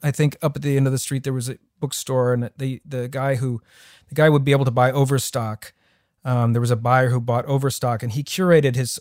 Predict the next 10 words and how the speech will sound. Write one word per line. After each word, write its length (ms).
Overstock, 680
you 80
know, 80
super 360
discount 640
new 300
book 400
selection 680
amazingly. 800
And 680